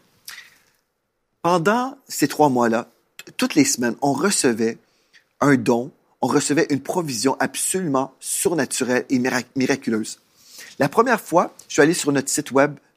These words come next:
de ministère, et là, ce que j'ai vu, wow, dans l'histoire de notre ministère, j'avais reçu un seul don, dans toute l'histoire, à l'époque, c'était vingt-cinq euros. Une sœur de la France avait envoyé vingt-cinq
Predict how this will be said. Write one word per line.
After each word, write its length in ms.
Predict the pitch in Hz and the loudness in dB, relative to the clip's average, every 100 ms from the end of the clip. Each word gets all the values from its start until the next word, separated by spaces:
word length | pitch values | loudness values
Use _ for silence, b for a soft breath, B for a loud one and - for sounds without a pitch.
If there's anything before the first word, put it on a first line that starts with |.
| - | 0
de 80 | 123 | 0
ministère, 680 | 127 113 - 151 208 294 - B B B B - | 2 -2 0 0 0 -6 -12 B B B B 0
et 80 | |
là, 100 | 151 | 2
ce 100 | 226 | 2
que 100 | - | 2
j'ai 200 | 143 127 | 2 2
vu, 280 | 110 143 330 - _ _ _ _ - | 0 -2 -4 -6 _ _ _ _ -6
wow, 240 | 302 247 - _ _ _ _ | -4 -4 -8 _ _ _ _
dans 80 | 143 | 2
l'histoire 440 | 160 214 - 214 | 4 2 0 0
de 100 | 208 | 2
notre 160 | 143 135 | 0 0
ministère, 360 | 131 123 170 180 | -2 0 0 0
j'avais 240 | 139 120 | 0 2
reçu 420 | 120 123 - 185 - | 0 -2 -6 -10 -6
un 160 | 180 | -4
seul 300 | 226 - 156 | -2 0 -2
don, 300 | 117 117 277 - _ _ | 0 -2 -4 -14 _ _
dans 60 | - - | -20 2
toute 180 | - - | 2 4
l'histoire, 500 | 147 - 127 120 - | 0 2 4 2 4
à 80 | 127 | 2
l'époque, 440 | 117 - 147 160 - B B B B | 2 0 -2 -2 -18 B B B B
c'était 340 | - 151 147 131 | -4 -2 0 2
vingt-cinq 480 | 120 190 - 165 - | 2 0 -2 -4 0
euros. 320 | 147 123 113 - - | 2 4 2 -4 -6
Une 120 | 185 | -4
sœur 240 | 185 196 185 | 0 0 2
de 80 | |
la 140 | 151 127 | 4 4
France 320 | - 123 - B B | 2 -4 -4 B B
avait 260 | 139 123 147 | 0 4 4
envoyé 400 | 143 117 127 - | 2 2 0 0
vingt-cinq 720 | 120 107 175 180 - 156 151 | -4 0 0 -2 -2 -2 -4